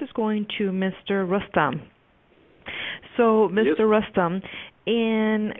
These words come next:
Speaker 1: Kazakhstan, which are the new industries being developed and which do not exist in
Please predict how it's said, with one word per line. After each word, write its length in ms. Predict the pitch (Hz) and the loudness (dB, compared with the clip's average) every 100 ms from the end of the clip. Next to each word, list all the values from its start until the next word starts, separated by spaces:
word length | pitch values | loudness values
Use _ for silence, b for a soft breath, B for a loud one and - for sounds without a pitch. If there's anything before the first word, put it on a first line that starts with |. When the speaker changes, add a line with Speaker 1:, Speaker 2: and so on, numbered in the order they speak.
| - | -4
Speaker 1:
Kazakhstan, 840 | 233 277 339 - - 180 135 180 185 - - _ | -2 0 -2 -4 2 2 2 -2 -8 -18 -20 _
which 800 | 202 185 190 277 359 - - - - | -6 -4 0 0 0 -4 -10 -8 -4
are 160 | 214 | -2
the 120 | 208 202 | 0 -2
new 280 | 208 247 254 - | 0 -2 -2 -2
industries 760 | 220 220 233 - - 226 220 - - | -2 -2 -4 -8 -6 -4 -6 -10 -6
being 340 | 202 208 202 | -4 -2 -2
developed 760 | 202 202 170 180 160 175 - - B B B B _ | -2 -2 0 0 2 0 -4 -12 B B B B _
and 280 | 196 196 170 | -2 0 0
which 220 | 202 220 - - | 0 -2 -6 -4
do 120 | 202 | -2
not 400 | 185 185 214 220 | -2 0 -2 -4
exist 640 | 202 165 165 180 170 - - | -8 -8 -6 -6 -6 -6 -6
in 180 | 170 | -6